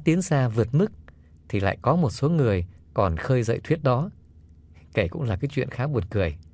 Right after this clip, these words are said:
Phái ngẫu nhiên chủ trương rằng vũ trụ bao la vĩ đại này là một trong muôn vàn cách cấu tạo do sự hỗn mang lúc ban đầu đã biến hóa ra,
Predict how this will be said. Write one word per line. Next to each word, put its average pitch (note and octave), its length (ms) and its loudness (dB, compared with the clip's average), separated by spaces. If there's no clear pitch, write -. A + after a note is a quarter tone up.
Phái D3 220 2
ngẫu G3 160 2
nhiên C#3+ 380 4
chủ F#2+ 140 0
trương A#2+ 240 0
rằng G2+ 160 0
vũ G3+ 360 0
trụ C#3+ 300 0
bao C#3 240 2
la C3 240 0
vĩ C3+ 200 -2
đại D3 220 0
này G2 340 0
là G#2+ 200 4
một G2+ 320 2
trong B2 300 0
muôn C#3+ 240 2
vàn G2+ 300 0
cách D3+ 180 -2
cấu E3 220 0
tạo B2+ 200 0
do B2 240 0
sự - 240 -4
hỗn A3 280 -2
mang D3 280 2
lúc F3 140 -2
ban B2+ 220 0
đầu F2+ 260 2
đã A2+ 200 -2
biến E3 200 2
hóa D#3 240 2
ra, B2 320 0